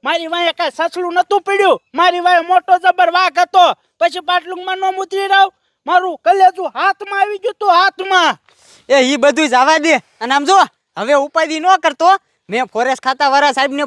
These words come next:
Speaker 2: ફોન કરી દીધો હે, ઈ હમણાં આવીને જંગલના બધાય જંગલી જનાવર પકડી જાય છે, એટલે તું ઉપાધિ ન કરતો. અને બીજું બધુંય તો ઠીક,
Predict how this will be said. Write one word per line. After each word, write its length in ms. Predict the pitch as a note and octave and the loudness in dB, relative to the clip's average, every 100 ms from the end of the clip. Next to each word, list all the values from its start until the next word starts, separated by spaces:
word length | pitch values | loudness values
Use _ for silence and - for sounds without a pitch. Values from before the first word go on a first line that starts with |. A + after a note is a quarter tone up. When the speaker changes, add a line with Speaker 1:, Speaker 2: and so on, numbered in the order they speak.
| C4+ | 0
Speaker 2:
ફોન 200 | D4+ C#4+ | 0 0
કરી 140 | E4 D4 | -2 -2
દીધો 220 | D4 C4+ A#3+ | 0 2 2
હે, 80 | F4 - _ _ - | 2 -2 _ _ -6
ઈ 120 | B3+ B3 | 0 0
હમણાં 300 | C4 D#4+ D4+ | 2 2 2
આવીને 300 | E4+ F#4 D#4 _ _ | 2 2 -2 _ _
જંગલના 420 | F#3+ B3 C#4+ D#4 C#4 | -4 0 2 2 2
બધાય 300 | B3+ D#4 D#4 | 2 2 2
જંગલી 280 | C4 D4+ D#4+ C#4+ | 0 0 0 0
જનાવર 300 | D#4 D#4+ D4+ | 2 2 2
પકડી 300 | D#4+ F4+ E4 D4 | 0 0 -2 0
જાય 140 | D4+ | 0
છે, 80 | B3+ E3+ _ _ | -4 -8 _ _
એટલે 160 | A#3 C#4 | -2 -2
તું 160 | D#4 D4 | 0 -2
ઉપાધિ 300 | F4 F4+ F4+ | 0 0 2
ન 80 | F#4+ F#4 | 2 2
કરતો. 240 | F4 - A#3 _ _ _ - | 0 -2 -4 _ _ _ -8
અને 120 | C#4+ G#3+ | -6 -4
બીજું 260 | B3+ D#4+ | -4 -2
બધુંય 300 | E4+ E4+ F4 | -2 0 0
તો 60 | F#4+ | 2
ઠીક, 260 | E4+ F#4 | 2 2